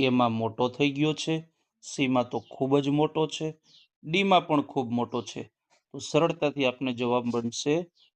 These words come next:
બી. તો આવી રીતે ઘણી વખત એકદમ સરળ આકૃતિ હોય છે જેનો જવાબ તમે સરળતાથી આપી શકશો. આ આકૃતિઓ બધી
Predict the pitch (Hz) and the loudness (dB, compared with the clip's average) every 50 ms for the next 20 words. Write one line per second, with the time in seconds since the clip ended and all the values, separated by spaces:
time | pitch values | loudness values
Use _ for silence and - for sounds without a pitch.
0 | _ _ - 143 151 160 151 120 110 - _ _ _ _ _ _ - - 139 135 | _ _ -2 4 6 6 6 6 4 -2 _ _ _ _ _ _ 4 6 8 8
1 | 147 160 170 160 160 147 - 165 151 117 135 135 139 147 147 147 147 147 - - | 8 6 4 0 -2 -2 -2 -4 -2 -2 0 0 2 2 2 2 0 -2 -2 -4
2 | 156 147 - _ _ - 170 180 - 190 180 196 202 196 185 165 - - 175 175 | -4 -4 -6 _ _ -4 -4 -4 -4 -2 0 0 0 0 0 -2 0 2 2 4
3 | 180 165 160 147 147 147 139 135 135 143 127 123 120 117 - - 131 120 131 135 | 4 4 4 2 2 0 -4 -4 -2 -2 -2 -2 -2 -4 -4 -6 -4 0 0 2
4 | 143 147 135 127 135 143 139 139 - 143 143 151 160 160 - _ _ _ _ - | 2 2 2 2 2 2 0 0 -2 -2 0 0 -2 -4 -6 _ _ _ _ -18
5 | - - - - 165 170 175 170 170 170 151 143 143 135 135 - - 135 117 - | -14 -2 2 6 6 6 6 6 4 2 2 4 2 2 2 0 -2 -8 -8 -8
6 | 135 123 - - - 139 131 - _ _ _ _ _ _ _ _ _ _ - 139 | -8 -10 -10 -8 -8 -8 -8 -10 _ _ _ _ _ _ _ _ _ _ 4 6
7 | 147 156 151 151 151 - 160 156 - - 156 151 151 143 139 139 131 143 147 143 | 8 8 8 8 4 0 -4 -4 -4 -2 0 0 2 2 0 0 2 4 4 4